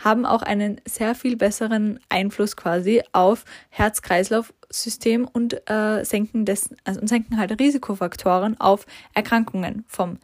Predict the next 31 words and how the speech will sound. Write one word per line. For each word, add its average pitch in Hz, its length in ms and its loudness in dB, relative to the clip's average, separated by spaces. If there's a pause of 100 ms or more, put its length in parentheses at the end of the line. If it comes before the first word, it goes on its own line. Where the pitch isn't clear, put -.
(100)
Herz, 233 340 -2
vom 202 180 -8
Kreislauf 196 520 2
und 190 80 -4
so 185 100 -4
weiter. - 280 -4 (500)
Und 185 320 -4
deswegen, 190 800 -2 (520)
wenn 226 300 2
ihr 202 500 4 (680)
eben 196 180 2
so 202 120 2
eine 170 600 0
Art 190 240 2
von 175 540 -6 (800)
intensiven 190 1000 -2 (300)
Ausdauertraining 180 640 0
machen 240 240 0
wollt, 370 180 6 (540)
dann 294 320 0 (240)
könnt 220 240 0
ihr 180 260 0
auch 214 220 4
hit-Training 269 640 0
machen. 247 260 2
Ihr 190 80 0
müsst 208 220 -2
nicht 214 160 -4
unbedingt 185 300 -4
laufen 165 300 0
gehen. 165 200 -6